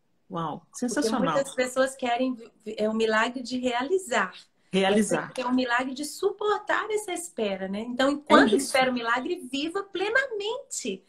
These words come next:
Speaker 1: Plenamente.
Speaker 2: Você acredita que uma das mentiras que o diabo sussurra, eu acredito em todas nós,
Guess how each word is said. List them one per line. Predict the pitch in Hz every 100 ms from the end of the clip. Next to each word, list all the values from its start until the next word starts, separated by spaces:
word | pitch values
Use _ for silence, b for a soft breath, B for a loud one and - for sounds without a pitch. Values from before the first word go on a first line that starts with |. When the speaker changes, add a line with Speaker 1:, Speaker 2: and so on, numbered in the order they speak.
| -
Speaker 1:
Plenamente. | 269 302 349 311 320 339 403
Speaker 2:
Você | 294 262
acredita | 277 311 320 330
que | -
uma | 294 285
das | 269 269
mentiras | 254 240 - - 262 269 208 196
que | - 220
o |
diabo | 196 214 208 202
sussurra, | - 208 - 254 240 214
eu | 190
acredito | 202 196 196 - 208 185
em | 185
todas | - 285 269 226
nós, | 196 185 170 - -